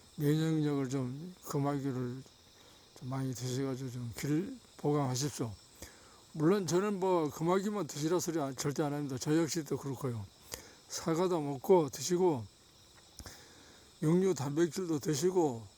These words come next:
콩, 식물성 단백-, 단백질도 섭취하시고, 대추, 어, 뭐 배, 예?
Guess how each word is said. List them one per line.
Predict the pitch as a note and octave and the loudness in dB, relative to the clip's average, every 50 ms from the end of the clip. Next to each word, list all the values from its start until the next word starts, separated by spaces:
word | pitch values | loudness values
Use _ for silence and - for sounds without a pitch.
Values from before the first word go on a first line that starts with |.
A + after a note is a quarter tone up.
| - - | -20 -14
콩, | - - - G3 G3 F#3+ F3+ E3+ D#3 D#3+ D#3+ G#3 E4 E4+ - - A#3+ G#3 G3+ | -8 0 2 2 2 2 0 -2 -4 -6 -8 -10 -10 -12 -10 -8 -6 -6 -6
식물성 | - - F3 E3+ F3+ F3+ D3 - F3 C#3 | -4 -4 -2 -2 0 0 0 -2 -2 -2
단백-, | - C#3+ C#3+ D3 D#3 D3+ - - - - | 0 -2 0 0 -2 -2 -4 -10 -20 -14
단백질도 | - - D3+ D3 D3 E3 D#3 - F#3+ D#3 D3 C3 | -6 -4 -2 0 2 0 0 0 -4 -4 -2 -4
섭취하시고, | - D#3 D3+ C#3 - C#3+ C3+ B2 - F3 D#3+ D#3+ C#3+ B2 A2+ - - - - - - - - - - - | -4 -4 -6 -4 -2 0 0 0 0 0 0 0 0 -2 -4 -8 -12 -20 -20 -20 -20 -20 -20 -20 -20 -12
대추, | - - D3+ E3 F3 D3+ - - - G3 F#3+ F3 D3+ B2 A2+ A#2 A2 - - - - - - - - - - - | -2 2 4 4 4 4 0 -2 0 2 2 2 2 0 -4 -8 -14 -20 -20 -20 -20 -20 -20 -20 -20 -20 -12 -10
어, | D#3+ C#3+ C#3 D3+ D#3+ E3 D#3+ F3 | -6 -6 -4 -4 -6 -8 -10 -8
뭐 | F3+ D#3+ C#3+ C#3 C#3+ C#3+ C#3 A#2+ - - - | -8 -4 -2 -2 -2 -2 -2 -6 -10 -4 4
배, | - C3+ C#3+ | 8 8 8
예? | D#3 E3+ F3 E3 C#3+ B2 A#2 G#2+ - - - - - - - - - - - - F3 D3 C#3+ D3 D#3 E3 | 8 8 2 0 -2 -4 -8 -10 -16 -20 -20 -20 -20 -20 -20 -20 -20 -20 -16 -12 -8 -6 -6 -6 -6 -8